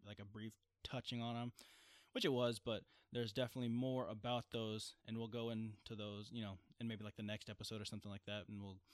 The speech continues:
kinda dibble and dabble here and there and make little videos and stuff. But for the next one, for the main thing, main event, we're gonna go through, I'm gonna show you guys a video of me sauteing some little pork cutlets, and we're gonna,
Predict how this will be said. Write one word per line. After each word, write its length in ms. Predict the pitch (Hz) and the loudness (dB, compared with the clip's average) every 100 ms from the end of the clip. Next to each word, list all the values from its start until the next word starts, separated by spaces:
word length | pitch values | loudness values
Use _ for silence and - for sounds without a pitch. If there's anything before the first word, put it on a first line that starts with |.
| - - _ | -20 -20 _
kinda 320 | 120 107 101 101 _ _ _ _ _ _ _ _ - _ | -4 -4 -4 -8 _ _ _ _ _ _ _ _ -20 _
dibble 280 | 120 131 123 | 0 2 4
and 80 | 117 | 4
dabble 260 | 113 107 113 | 2 0 0
here 180 | 113 | 2
and 100 | 110 | 2
there 140 | 107 110 | 4 4
and 80 | 107 | 4
make 160 | 107 | 4
little 160 | 117 107 | 2 2
videos 280 | 104 110 110 | 4 4 2
and 60 | |
stuff. 200 | 104 110 - - - - - - - _ _ _ 139 | 0 -2 -2 -20 -20 -20 -20 -20 -20 _ _ _ 6
But 180 | 143 | 8
for 140 | 131 147 | 8 8
the 80 | 131 | 10
next 400 | 143 196 - 151 | 10 10 8 8
one, 240 | 143 135 | 8 8
for 200 | 131 151 | 8 8
the 80 | 139 | 10
main 300 | 143 165 190 | 10 10 8
thing, 380 | - 135 127 135 - | 8 8 8 4 2
main 180 | 135 139 | 6 6
event, 480 | 147 123 113 120 - - - - | 8 6 6 4 2 2 -2 2
we're 100 | 139 | 6
gonna 160 | 147 | 8
go 160 | 139 151 | 10 10
through, 220 | 156 151 | 10 8
I'm 100 | 147 | 8
gonna 140 | 147 135 | 8 8
show 140 | 156 | 8
you 120 | 151 | 10
guys 220 | 151 147 | 12 10
a 40 | 135 | 8
video 200 | 143 143 | 6 6
of 80 | 143 | 6
me 80 | |
sauteing 560 | 135 143 139 147 139 139 | 4 4 4 4 4 4
some 240 | 143 127 | 2 4
little 140 | 131 131 | 4 0
pork 280 | - 143 - | 2 0 4
cutlets, 480 | 139 131 131 123 - - - - | 2 6 4 4 -8 -16 -20 -2
and 460 | 131 127 123 120 120 | 6 8 10 8 6
we're 80 | 123 | 6
gonna, 340 | 127 123 117 | 4 6 2